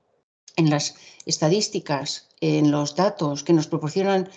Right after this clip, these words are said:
los servicios de infancia, los servicios de protección infantil, tanto de los ayuntamientos como de las diputaciones forales en nuestra comunidad autónoma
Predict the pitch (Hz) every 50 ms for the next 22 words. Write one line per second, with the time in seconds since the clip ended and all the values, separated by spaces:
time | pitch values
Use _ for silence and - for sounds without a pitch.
0 | - - _ - 165 151 - 151 143 - 147 139 143 147 143 139 - 214 226 226
1 | 220 208 202 202 185 156 - 143 151 151 170 165 160 156 - 143 - 143 - -
2 | 151 147 147 - 156 147 151 151 214 214 202 214 214 - - - - - - _
3 | _ - 170 170 170 185 185 180 165 156 - 165 160 160 160 151 151 156 165 185
4 | 208 214 208 - 160 143 139 135 - - 147 147 151 147 147 143 147 147 147 143
5 | 147 143 147 143 - 147 - - - 147 - 160 151 143 143 - - 151 180 202
6 | 202 180 180 233 285 - - - _ _ - 143 143 139 139 139 - 143 131 147
7 | 143 139 139 139 131 165 160 156 - 190 190 185 156 135 113 - -